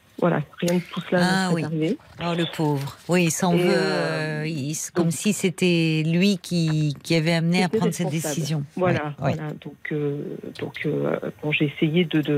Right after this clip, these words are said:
Speaker 1: le rassurer par rapport à ça, de lui dire que, euh, bon, c'était,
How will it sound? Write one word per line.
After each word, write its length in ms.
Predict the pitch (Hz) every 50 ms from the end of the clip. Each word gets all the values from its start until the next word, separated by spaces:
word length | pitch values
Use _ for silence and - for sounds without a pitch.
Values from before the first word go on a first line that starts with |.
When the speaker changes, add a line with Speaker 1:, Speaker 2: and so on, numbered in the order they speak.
| 143 143
Speaker 1:
le 60 | 139
rassurer 460 | 147 156 156 - - - 170 190 208
par 160 | 202 160 151
rapport 180 | 151 147 - 160
à 80 | 165 165 -
ça, 180 | 208 196 202 196
de 140 | 196 170 147
lui 140 | 143 147
dire 220 | 143 - 160 165 -
que, 100 | - -
euh, 400 | 143 139 135 131 - 139 135 - - - - - - - - - - - - - - _ -
bon, 140 | 147 151 - _ - -
c'était, 600 | - 151 - - 160 151 151 - - 104 - -